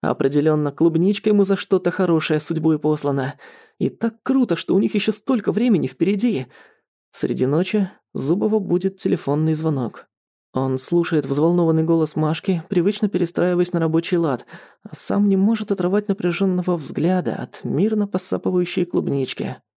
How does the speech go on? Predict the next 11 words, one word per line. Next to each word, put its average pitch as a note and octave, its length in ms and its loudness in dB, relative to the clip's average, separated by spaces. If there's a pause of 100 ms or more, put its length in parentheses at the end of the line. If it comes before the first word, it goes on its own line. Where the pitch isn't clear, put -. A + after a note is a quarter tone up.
(140)
В - 160 -4
груди D#3 640 0
острое F#3+ 520 0
сожаление, E3+ 800 0 (420)
потому - 280 -2
что - 180 -6
их C3+ 140 -4
время F3+ 520 0 (300)
только F#3 380 -2
что - 320 -4
вышло. C3 720 -4